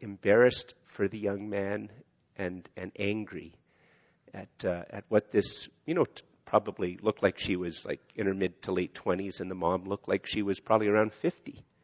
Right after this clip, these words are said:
<laughs> And, uh, making fun of this, which I thought was a really, in many ways, a tender scene of this young guy, obviously mentally handicapped, rushing to catch up to his mother,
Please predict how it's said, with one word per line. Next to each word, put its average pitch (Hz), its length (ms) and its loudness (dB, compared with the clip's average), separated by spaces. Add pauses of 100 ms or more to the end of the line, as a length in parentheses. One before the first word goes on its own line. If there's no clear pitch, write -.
(260)
<laughs> - 80 2 (880)
And, 95 420 -6
uh, 95 360 -6 (160)
making 123 340 -6
fun 117 260 -4
of 104 120 0
this, - 300 -8 (380)
which 110 220 4
I 143 140 10
thought 147 220 4
was - 160 -2
a 101 60 -2
really, 107 460 4 (120)
in 101 140 -6
many 120 220 4
ways, 92 440 2
a 82 140 -2
tender 143 720 2
scene 107 720 -2 (560)
of 98 220 -8
this - 360 2
young 120 460 2
guy, 85 340 0
obviously 110 520 4
mentally 98 420 -4
handicapped, 90 760 -4
rushing 113 380 2
to 139 80 -2
catch - 380 0
up - 200 4
to 107 100 -4
his 92 200 0
mother, 85 340 -6